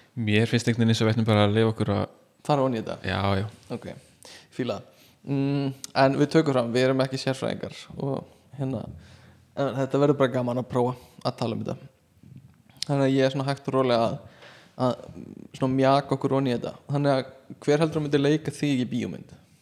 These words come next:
Speaker 2: Eða það væri bíómynd um lífið þitt
Speaker 1: Mm.
Speaker 2: og okkur?
Speaker 1: Sko, Ingvar E getur náttúrulega leikið allt.
Speaker 2: Allt, já. Það er satt. Ég myndi, Ólafur Darri myndi leika mig.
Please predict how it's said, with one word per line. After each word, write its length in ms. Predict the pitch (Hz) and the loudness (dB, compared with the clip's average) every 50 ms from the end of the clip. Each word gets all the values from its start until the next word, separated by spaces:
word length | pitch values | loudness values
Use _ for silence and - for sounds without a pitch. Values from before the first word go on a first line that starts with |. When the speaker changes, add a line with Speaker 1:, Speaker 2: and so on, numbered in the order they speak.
| _ _ _ _ _ - | _ _ _ _ _ -10
Speaker 2:
Eða 160 | - 120 113 | -6 -4 -2
það 100 | 110 104 92 | -2 -2 -2
væri 240 | 69 73 - - - - - - - - - - - - - - - - - - - - | -4 -6 -8 -12 -16 -20 -20 -20 -20 -20 -20 -20 -20 -20 -20 -20 -20 -20 -20 -20 -12 -6
bíómynd 420 | - 139 143 139 127 131 131 135 139 | -2 0 0 0 0 0 0 0 0
um 80 | 135 | 0
lífið 440 | 135 131 131 135 135 131 123 117 - - | 0 0 -2 -2 -2 -2 -4 -4 -2 -4
þitt 360 | - - - - - - - - - - - - - - - _ - | -6 -6 -6 -12 -18 -18 -16 -14 -14 -14 -16 -16 -16 -18 -18 _ -2
Speaker 1:
Mm. 440 | - 143 127 123 120 120 107 104 104 - - - - - - - - - - - - - - - - - - - | 2 4 6 6 6 4 4 2 -2 -6 -8 -12 -14 -14 -14 -16 -16 -16 -18 -18 -20 -20 -20 -20 -20 -16 -10 -6
Speaker 2:
og 120 | - - 120 123 | -4 -4 -4 -4
okkur? 280 | - - - - - - - _ _ _ - - - - - - - - - - - - - _ - - _ _ _ _ _ - - - - - - - - - _ _ | -6 -12 -16 -16 -16 -16 -18 _ _ _ -20 -20 -20 -20 -20 -20 -20 -20 -20 -20 -20 -20 -20 _ -20 -20 _ _ _ _ _ -20 -20 -20 -20 -20 -20 -20 -20 -20 _ _
Speaker 1:
Sko, 160 | - - - | -12 -6 -2
Ingvar 360 | - 117 117 127 123 123 110 113 | 2 2 2 4 4 4 6 6
E 60 | 120 120 | 6 4
getur 240 | 120 120 113 - 110 | 4 2 0 0 -2
náttúrulega 280 | 110 110 107 107 107 | -2 -2 -2 0 0
leikið 200 | 107 107 107 101 | 0 0 -2 -4
allt. 200 | 101 - - - - | -4 -6 -8 -10 -10
Speaker 2:
Allt, 280 | - - - - - - - - | -10 -10 -10 -12 -14 -12 -8 -8
já. 160 | 233 - - - 220 180 147 - - - _ - - - - - - - - | -8 -6 -6 -8 -10 -10 -12 -14 -18 -20 _ -20 -20 -20 -20 -20 -20 -12 -8
Það 100 | 131 123 | -6 -6
er 80 | 117 - | -6 -4
satt. 440 | - 120 120 131 143 156 - - - - - - - - - - - - - - - - - _ _ - - - - - - - - 143 | -6 -6 -6 -6 -8 -12 -12 -14 -20 -20 -20 -20 -20 -20 -20 -20 -20 -20 -20 -20 -20 -20 -20 _ _ -20 -18 -18 -18 -18 -16 -12 -6 0
Ég 140 | 147 143 139 | 0 2 2
myndi, 240 | 151 143 - 165 156 147 - - - - - - - - | 2 2 2 2 2 2 0 -2 -6 -8 -10 -8 0 4
Ólafur 320 | 147 156 160 160 151 151 - | 6 8 10 10 8 8 8
Darri 260 | 135 135 127 127 123 | 6 6 6 4 0
myndi 220 | 123 127 139 131 131 | 0 2 2 2 2
leika 200 | 127 117 131 113 | 2 2 0 -2
mig. 220 | 113 - - | -2 -4 -6